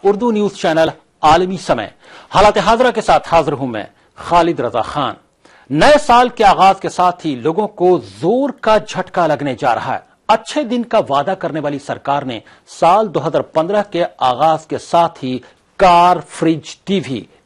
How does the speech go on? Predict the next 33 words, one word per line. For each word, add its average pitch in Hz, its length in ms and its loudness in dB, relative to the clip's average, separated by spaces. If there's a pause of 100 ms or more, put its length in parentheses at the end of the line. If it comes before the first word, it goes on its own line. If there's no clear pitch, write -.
(120)
एसी 214 340 2
पर 147 360 0 (200)
अब 190 240 0
तक 240 220 0
मिलने 180 280 -2
वाली 170 240 2
एक्साइज 196 560 -4
ड्यूटी 190 320 -6
की 196 120 -12
छूट 180 360 -8
को 156 320 -6
आगे 160 340 0
न 143 320 -2
देने 226 240 0
का 214 120 -2
फैसला 151 400 -2
लिया 117 220 -6
है, 117 180 -8 (420)
जिसका 202 220 2
सीधा 262 360 0
असर 175 400 4 (200)
इनकी 175 340 -4
कीमतों 214 580 -2
पर 165 140 0
पड़ेगा। 120 440 -2 (160)
यानी 160 420 0 (300)
अच्छे 254 460 0
दिन 214 220 -2
का 202 160 0
ख्वाब 175 400 4
दिखाने 160 340 -4
वाली 147 200 0
सरकार 131 540 0